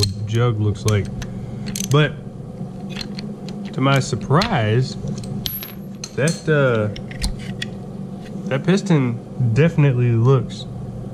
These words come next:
extremely new, like, uh, barely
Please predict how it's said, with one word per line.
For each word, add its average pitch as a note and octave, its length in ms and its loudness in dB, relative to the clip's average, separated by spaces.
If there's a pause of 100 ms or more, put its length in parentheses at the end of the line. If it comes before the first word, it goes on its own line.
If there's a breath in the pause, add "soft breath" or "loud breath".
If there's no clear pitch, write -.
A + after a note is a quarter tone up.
(840)
extremely C3+ 720 4
new, G2+ 220 2 (200)
like, A#2 280 4
uh, A2+ 140 4
barely A#2 800 6